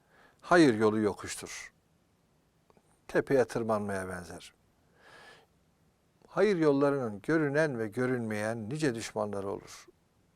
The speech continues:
Yapılan işin güzel ve iyi olması, düşmanlığın olmayacağı anlamına gelmez.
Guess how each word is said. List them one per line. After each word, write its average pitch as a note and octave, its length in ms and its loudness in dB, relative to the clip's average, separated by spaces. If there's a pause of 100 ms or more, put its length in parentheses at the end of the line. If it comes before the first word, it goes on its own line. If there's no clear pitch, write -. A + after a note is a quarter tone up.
(800)
Yapılan F#3 380 4
işin E3 260 -4
güzel D3 360 2
ve C3 100 4
iyi C3+ 160 2
olması, C#3+ 560 0 (840)
düşmanlığın E3+ 540 0
olmayacağı A2+ 580 -2
anlamına G#2 400 -4
gelmez. F#2 640 -8